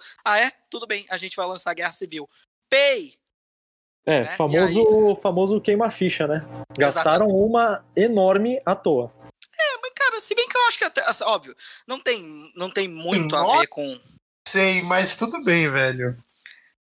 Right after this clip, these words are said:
Speaker 1: É, então, eu não, eu não acho que tem muito a ver com a linha da, tem, tem algumas
Speaker 3: Ah,
Speaker 1: coisas a ver com a
Speaker 3: desculpa, eu
Speaker 1: linha
Speaker 3: vou
Speaker 1: da
Speaker 3: soltar a
Speaker 1: história.
Speaker 3: polêmica, eu acho Guerra Civil uma bosta, velho.
Speaker 1: Eita,
Speaker 3: O quadrinho.
Speaker 1: começou mal, começou mal. Ah, não, o quadrinho, é,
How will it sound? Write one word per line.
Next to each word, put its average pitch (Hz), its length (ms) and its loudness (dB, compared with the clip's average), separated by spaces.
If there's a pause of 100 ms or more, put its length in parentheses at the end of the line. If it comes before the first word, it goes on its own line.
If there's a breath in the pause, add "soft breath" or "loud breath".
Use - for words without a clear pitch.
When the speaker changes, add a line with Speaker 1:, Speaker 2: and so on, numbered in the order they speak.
(100)
Speaker 1:
É, 480 280 0
então, - 280 0
eu 294 80 2
não, 294 160 -4
eu 269 60 -2
não 277 100 0
acho 277 160 0
que 254 80 -10
tem 214 160 -4
muito 185 300 -6
a 160 40 0
ver 156 140 -4
com 156 240 -8
a 147 80 -2
linha 143 380 -6
da, 131 300 -2
tem, - 260 -10
tem 262 220 -4
algumas 180 420 -2
Speaker 3:
Ah, - 80 4
Speaker 1:
coisas 139 260 -2
a 151 60 0
ver 277 60 4
com 320 40 4
a - 20 2
Speaker 3:
desculpa, - 260 -2
eu - 60 2
Speaker 1:
linha 220 80 2
Speaker 3:
vou 254 100 2
Speaker 1:
da 254 40 -2
Speaker 3:
soltar 262 300 2
a - 40 4
Speaker 1:
história. 269 140 2
Speaker 3:
polêmica, 214 380 2
eu 202 100 4
acho 233 240 0
Guerra 214 240 2
Civil 202 300 -2
uma 254 160 4
bosta, 151 580 0
velho. 107 300 0
Speaker 1:
Eita, 247 520 4
Speaker 3:
O 151 40 -10
quadrinho. 185 200 4
Speaker 1:
começou 170 440 2
mal, 185 420 -2
começou 220 520 -8
mal. 170 240 -8
Ah, 233 160 0
não, 156 160 -10
o - 40 -20
quadrinho, 160 420 -12 (600 loud breath)
é, 302 180 0